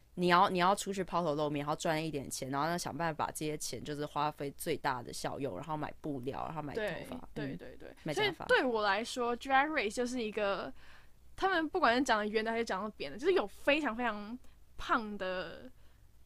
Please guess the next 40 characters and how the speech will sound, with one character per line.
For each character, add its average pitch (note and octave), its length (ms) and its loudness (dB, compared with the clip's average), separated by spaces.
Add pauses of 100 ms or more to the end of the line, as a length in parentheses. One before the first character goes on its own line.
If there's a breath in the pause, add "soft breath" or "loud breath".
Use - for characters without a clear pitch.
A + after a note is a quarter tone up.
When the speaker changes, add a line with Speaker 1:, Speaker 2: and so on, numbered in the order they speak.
(140)
Speaker 2:
的 F#3 320 0 (240)
drag A3+ 260 4
queen， A#3 560 -8 (160)
然 A#3 100 6
后 B3+ 40 8
也 C#4+ 100 4
有 B3 140 8
很 A#3 240 -2
瘦 B3 260 0
的 G3 120 -4
drag F#3+ 240 -2
queen， G3+ 180 -10
然 F#3+ 100 -4
后 G3+ 60 0
呢， A#3 240 -2 (180 loud breath)
他 C#4 120 0
们 A#3+ 340 0 (160)
脸 A3+ 320 2
不 - 100 -8
管 C4 160 2
原 A#3+ 140 2
本 A3+ 80 -2
是 A#3+ 80 2
长 A3 200 2
什 A#3 140 -2
么 G#3+ 120 0
样 A3 140 4
子， G#3+ 100 -2
到 D4+ 120 10
最 D#4+ 260 4
后 C4+ 180 4
出 B3+ 160 -2
来， A3 80 6
他 B3 100 4
们 B3+ 100 4
每 B3 340 4
一 G3 120 -4
个 A3+ 100 0
人 G3+ 180 0
都 A3+ 300 0